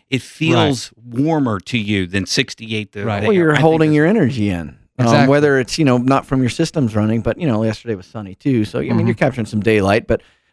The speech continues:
Speaker 3: not only that, but the ambient, the outside temperature was, was higher as well. So you're,
Speaker 2: Mm-hmm.
Speaker 3: you're absorbing that through, um, you know, conductive means, but you're, you're holding it and you're retaining it. So even though it got down in, I think, the thirties
Speaker 1: Yeah.
Speaker 3: or something, but
Speaker 2: Yeah.
Speaker 3: anyway, and, you know, of course it's gonna get colder,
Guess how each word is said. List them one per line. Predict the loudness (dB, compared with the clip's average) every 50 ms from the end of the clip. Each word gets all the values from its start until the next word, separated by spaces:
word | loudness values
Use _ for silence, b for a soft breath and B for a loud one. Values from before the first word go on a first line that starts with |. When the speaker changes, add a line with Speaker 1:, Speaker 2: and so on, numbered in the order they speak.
| b
Speaker 3:
not | 2 4
only | 4 4
that, | 4 2
but | 0 -2
the | 0 2 2 2
ambient, | 4 4 2 2 0 2
the | 2 2
outside | 2 2 2 2 0 0 0 0
temperature | -2 0 0 -2 -4 -2 -2 0 0 2
was, | 2 0 0 0 -2 -4
was | -4 -4 -4 -4
higher | -2 -2 0 0 0 -2 -4 -8 -10 -16 -20 _ -6
as | -6 -4 -2
well. | 0 0 2 2 2 0
So | 0 -2 0
you're, | 2 2 4 2 2
Speaker 2:
Mm-hmm. | 0 0
Speaker 3:
you're | 0 0 0
absorbing | 0 -2 -2 -2 0 0 0 0 0 0
that | -2 -2 -4 -6
through, | -10 -10 -8 -8 -8 -10 _ _ -12
um, | -12 -10 -10 -12 -14 -16 _
you | -12 -10
know, | -10 -8
conductive | -6 -2 0 0 0 0 -2 -4 -4 -2
means, | -4 -2 -2 -4 -6 -8 -12 _ _ _ _ _ _ _ _ _ _ _ _ _ _ _ _ _ _ _
but | 0 0 2 0
you're, | 0 0 0 -2 -2
you're | -2 0 0
holding | 2 2 2 2 2 0 -2
it | -4 -4 -2
and | 0 2
you're | 2 2
retaining | 2 0 2 2 2 2 4 2 2
it. | 0 -2 -4
So | -2 0 2
even | 2 2 2 2
though | 2 2 2
it | 2
got | 2 0 0 2
down | 2 2 2 2 2 0
in, | -2 -2 -4 -6 -10 _ _ _
I | -20
think, | -20 -20 -20 _
the | -20
thirties | -16 _ -6 -4 -2 -2 -2 -4 -6 -8 -16 _ _
Speaker 1:
Yeah. | -20 -20 -20 -20 -20 _ -18
Speaker 3:
or | -14
something, | -8 -6 -6 -4 -2 -4 -2 0
but | 2 2
Speaker 2:
Yeah. | 4 4
Speaker 3:
anyway, | 4 4 4 4 2 2
and, | 2 0 0
you | 0
know, | 0
of | 0
course | -2 -4 -6 -6 -8
it's | -10 -6
gonna | -6 -4 -4
get | -4 -6 -6
colder, | -4 -2 -2 -2 -2 -4 -6 -8 -10